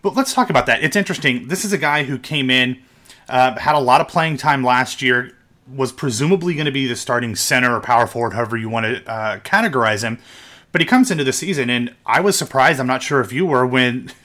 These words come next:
<laughs> they tried out the starting five against Navy, and, and freshman Micah Potter is, is taking the tip for the Buckeyes. That's something we knew coming into the season that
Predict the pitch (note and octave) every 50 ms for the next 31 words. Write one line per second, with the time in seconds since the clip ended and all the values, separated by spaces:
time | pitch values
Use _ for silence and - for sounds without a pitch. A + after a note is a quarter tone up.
0 | - - - - - - - A#2+ B2+ B2 - - D3 D3 D3+ D3+ D3 - C#3+ -
1 | - D#3 C#3+ D3 C3 G#2+ - D#3+ D#3 D#3+ C#3+ C3+ C#3+ C#3 - - D3 D#3 G#3 G3+
2 | C3+ A#2 A#2+ C3 - - - - - _ - C#3+ C#3+ C3+ C3+ C3 C3 B2+ B2+ B2
3 | C3 - C3+ C3 B2+ B2+ B2 - - D#3+ D#3 D3+ - - C#3 C3+ C3+ C#3 C#3 -
4 | B2 - - - F3+ G#3+ D#3 A#2+ A2+ B2 B2+ B2 B2 B2 B2 B2 B2 B2 A#2+ A#2+
5 | B2 - - - B2 B2+ B2 A#2+ - - - D3+ C3+ - C#3 B2+ B2 - - D#3
6 | - - - C3+ A#2 G#2+ - F#3 G3+ - C#3+ G#2+ G2+ G2+ - - - - - -
7 | _ - F#3+ A3+ A3+ - A#3 G#3 - F#3 D3+ C#3+ C3+ B2+ A#2+ C3 E3+ G3+ - -
8 | G3+ F3 E3 D#3 D3 C3 B2+ A#2 - - C3+ B2 A#2 C3 A#2 A2+ A2 A#2 A2+ A2
9 | A2 - -